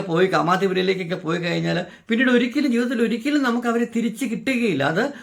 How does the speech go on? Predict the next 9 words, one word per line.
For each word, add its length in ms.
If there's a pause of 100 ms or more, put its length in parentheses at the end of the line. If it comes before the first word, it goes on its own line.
(160)
നൂറിന് 440
നൂറ്റിയൊന്ന് 540
ശതമാനം 380 (100)
ഉറപ്പാണ്. 420 (320)
പിന്നെ 260 (360)
ദൈവത്തിൻ്റെ 480
എന്തെങ്കിലുമുള്ള 640 (100)
ഒരു, 100 (140)
ഒരു 140